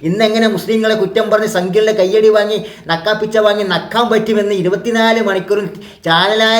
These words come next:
ചാനലിൽ ചർച്ച ചെയ്യുന്ന പരനാറി, നീ യാദർച്ഛികമായി കണ്ടു എന്നാ? ആ, അതേ, നീ ആ സംഖ്യകളോട് പറ,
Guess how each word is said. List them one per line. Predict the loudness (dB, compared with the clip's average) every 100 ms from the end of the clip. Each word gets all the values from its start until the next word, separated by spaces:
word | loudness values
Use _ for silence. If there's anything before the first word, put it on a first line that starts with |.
| 2
ചാനലിൽ | 0 2 0 0 0
ചർച്ച | -2 0
ചെയ്യുന്ന | 0 2
പരനാറി, | 0 0 2 2 2 0 -4
നീ | -6 -2
യാദർച്ഛികമായി | 0 0 -2 -4 -4 -2 0 0
കണ്ടു | 0 -2
എന്നാ? | -4 -8 -14 -20 _ _ _ _ _ _ _ -2
ആ, | 0 0 -6 -18 _ _ _ -6
അതേ, | 2 4 4
നീ | 2 2
ആ | 0 0
സംഖ്യകളോട് | -2 0 2 4 4
പറ, | 2